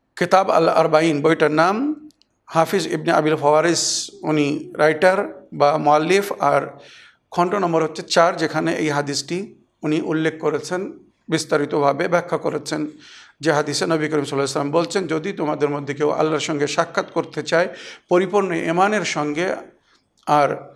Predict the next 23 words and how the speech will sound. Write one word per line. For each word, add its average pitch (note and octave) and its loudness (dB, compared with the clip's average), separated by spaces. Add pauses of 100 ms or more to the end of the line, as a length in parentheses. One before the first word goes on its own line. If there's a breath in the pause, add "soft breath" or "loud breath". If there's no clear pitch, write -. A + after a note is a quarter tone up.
(120)
সুন্দর F#3+ 0
ইসলামের G3+ 0
সঙ্গে, D#3+ 0 (260 loud breath)
সে A3 6
যেন E3 4 (1600 soft breath)
ফালিয়াতাওয়াল্লাল G3+ 6
হুজ্জা G3 4
সাহেবুল F#3+ 2 (680)
মুনতাজার", D#3 4
সে G#3+ 4
যেন F3+ 4 (600)
ইমাম F#3+ 4
আল F3 2
হুজ্জা, D#3+ -4
মানে E3 -2
এখন F3 -2
যে E3+ -4
জমিনের E3+ -2
উপরে D#3+ -2
আল্লাহর D#3+ -2
হুজ্জত, E3+ -6 (560 soft breath)
যিনি D#3+ -4
ইমাম, F3+ 2